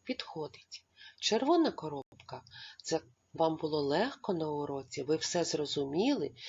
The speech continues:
і все запам'ятали. Блакитна коробка. У вас були деякі труднощі, але ви їх подолаєте.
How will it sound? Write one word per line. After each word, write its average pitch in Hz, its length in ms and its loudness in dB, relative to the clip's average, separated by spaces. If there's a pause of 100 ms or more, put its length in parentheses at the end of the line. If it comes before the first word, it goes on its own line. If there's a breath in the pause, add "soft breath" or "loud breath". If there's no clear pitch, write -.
(240 loud breath)
і 165 80 2
все - 320 -2
запам'ятали. 202 1000 0 (920 loud breath)
Блакитна 147 680 2
коробка. 185 680 0 (340 soft breath)
У 156 140 2
вас 147 260 0
були 202 380 0 (120)
деякі 170 520 2
труднощі, - 840 0
але 135 280 2
ви 135 140 2
їх 175 200 -2
подолаєте. 208 840 0